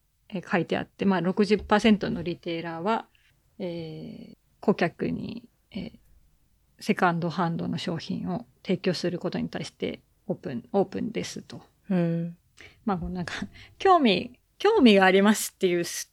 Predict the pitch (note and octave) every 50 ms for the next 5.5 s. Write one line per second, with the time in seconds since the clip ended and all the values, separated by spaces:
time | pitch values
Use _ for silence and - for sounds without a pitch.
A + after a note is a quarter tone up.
0 | _ - - - G#3 G3 G3 F3+ F3 - G3+ F3+ F#3+ - - - F3 F3 - -
1 | - F#3+ F#3+ G3 F#3+ G3+ G3 F#3 F#3 F#3 F#3 F#3 F3+ F3+ F#3 F#3+ F3 - - -
2 | G#3+ G3 - - - F3+ - - - G3 G3+ F#3 G3 G#3 A3 - - - - -
3 | - F#3+ E3 - G#3 F3 - G3+ F#3 - - - - - G#3+ G3+ - - - -
4 | - A3 A3 A3+ A#3+ A3 G#3+ A#3 A3 A3 F3 F3 F3+ F3 F3 F#3 F#3+ F3 - E3+
5 | D#3 D3 D#3+ E3 D#3+ - A#3 F3 E3+ E3+